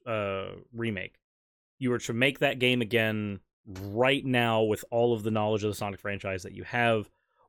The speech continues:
what things would you try to do to make the new version better than the old one? Not necessarily distinct. What things would you do to make it more definitive?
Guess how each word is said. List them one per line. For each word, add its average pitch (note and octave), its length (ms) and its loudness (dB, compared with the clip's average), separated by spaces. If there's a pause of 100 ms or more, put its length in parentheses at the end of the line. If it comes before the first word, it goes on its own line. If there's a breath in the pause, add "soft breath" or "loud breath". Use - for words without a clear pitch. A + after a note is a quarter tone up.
what A2+ 480 0
things C#3 760 -2
would A2+ 400 -2
you A#2 100 -2
try A#2 360 0
to A#2 120 -14
do A2+ 200 -2
to G#2 80 -4
make G#2 320 -4 (120)
the G#2 60 -4
new G#2+ 400 0
version G2 580 -4 (100)
better G#2 340 -2
than G2+ 180 -2
the F#2+ 200 -6
old G2+ 220 -2
one? F2+ 200 -10
Not - 160 -10
necessarily A3+ 500 -2
distinct. D#3+ 520 -4 (600)
What C#3 160 2
things C#3+ 240 0
would B2+ 120 -2
you A#2+ 60 -4
do B2 120 2
to A#2 60 0
make A#2+ 180 0
it A#2+ 100 -2
more A2+ 160 2
definitive? F2+ 800 -4